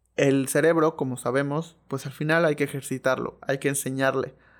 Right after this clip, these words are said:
hay que, eh, hacer que piense, que se esfuerce, que rompa los esquemas que tiene y que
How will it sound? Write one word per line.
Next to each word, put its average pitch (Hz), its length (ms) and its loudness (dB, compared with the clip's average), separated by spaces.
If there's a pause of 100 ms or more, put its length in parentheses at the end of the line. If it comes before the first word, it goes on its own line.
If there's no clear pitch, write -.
(140)
hay 139 240 0
que, 143 420 0 (800)
eh, 127 420 0 (800)
hacer 175 440 2
que 165 100 2
piense, 160 760 0 (220)
que 135 140 0
se 143 140 0
esfuerce, 151 680 0 (640)
que 135 480 2 (280)
rompa 180 840 2 (340)
los 131 260 2
esquemas 170 600 0
que - 140 -4
tiene 165 560 -2 (480)
y - 220 -6
que 131 480 0